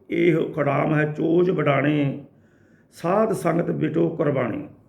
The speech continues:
ਹੁਣ ਭਾਈ ਗੁਰਦਾਸ ਜੀ ਦੇਖੋ ਸਤਸੰਗ ਦੇ ਪ੍ਰਤਾਪ ਕਰਕੇ ਰਾਣੀ ਦਾ ਖੜਾਉਣ ਦੀ ਜਗ੍ਹਾ ਉਹ ਜਿਹੀ ਹੋਰ ਖੜਾਮ ਬਣ ਗਈ। ਉਸ ਨੂੰ ਦੇਖ ਕੇ ਰਾਜਾ ਅਚਰਜ ਹੋਇਆ ਤੇ ਖੜਾਮ ਦੀ ਬਾਬਤ ਰਾਣੀ ਨੂੰ ਪੁੱਛਿਆ।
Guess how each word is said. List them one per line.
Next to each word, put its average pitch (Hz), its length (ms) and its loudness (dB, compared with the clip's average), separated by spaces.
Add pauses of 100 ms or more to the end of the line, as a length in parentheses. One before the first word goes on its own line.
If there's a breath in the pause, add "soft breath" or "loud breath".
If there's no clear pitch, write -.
(1200 soft breath)
ਹੁਣ 180 160 0
ਭਾਈ 170 300 4
ਗੁਰਦਾਸ 165 560 2
ਜੀ 165 160 2
ਦੇਖੋ 170 360 0
ਸਤਸੰਗ 160 440 -4
ਦੇ 156 80 0
ਪ੍ਰਤਾਪ 147 600 -2
ਕਰਕੇ 151 360 -2
ਰਾਣੀ 143 300 0
ਦਾ 147 140 2
ਖੜਾਉਣ 143 460 0
ਦੀ 143 120 0
ਜਗ੍ਹਾ 139 560 0 (140)
ਉਹ 175 580 2 (600 soft breath)
ਜਿਹੀ 180 320 6
ਹੋਰ 165 360 2
ਖੜਾਮ 147 340 0
ਬਣ 123 220 -2
ਗਈ। 113 240 -8 (920 soft breath)
ਉਸ 180 200 4
ਨੂੰ 214 220 4
ਦੇਖ 190 240 4
ਕੇ 190 120 2
ਰਾਜਾ 165 480 2
ਅਚਰਜ 165 500 0
ਹੋਇਆ 123 460 0 (1200 soft breath)
ਤੇ 214 140 4
ਖੜਾਮ 170 540 2
ਦੀ 202 120 0
ਬਾਬਤ 160 360 0
ਰਾਣੀ 156 360 2
ਨੂੰ 175 140 0
ਪੁੱਛਿਆ। 135 540 -4